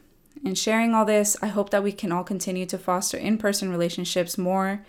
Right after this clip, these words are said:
in an age where virtual friendships seem to be glorified. In a way, our trusted voices have become individuals who we revere as experts or models or mentors. More likely than not, they may be people we do not personally know or have the opportunity to get to know.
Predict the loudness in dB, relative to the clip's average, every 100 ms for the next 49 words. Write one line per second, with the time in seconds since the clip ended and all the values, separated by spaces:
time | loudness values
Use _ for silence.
0 | -20 -18 -2 0 0 2 2 2 0 2
1 | 2 2 0 -2 -2 -2 -2 -2 -2 -2
2 | -4 -6 -2 2 2 0 -6 -6 -8 _
3 | -20 _ -20 -10 0 2 6 6 6 4
4 | 2 -2 -2 0 2 2 0 -2 -2 -4
5 | -4 0 0 0 -2 -2 0 0 2 0
6 | 0 -2 -4 -4 -2 -2 0 2 2 0
7 | 2 2 2 0 0 0 -2 2 2 4
8 | 2 0 -2 0 0 0 -2 -6 -4 -6
9 | -10 _ _ -20 -4 0 4 6 4 2
10 | 0 0 2 2 2 2 0 0 -2 -2
11 | -6 -4 -6 -2 -2 -2 0 -2 -2 -2
12 | -2 -2 -2 0 0 0 0 -2 -2 -2
13 | 0 0 0 -4 -4 -4 -4 -4 -6 -6
14 | -6 -6 -4 -4 -8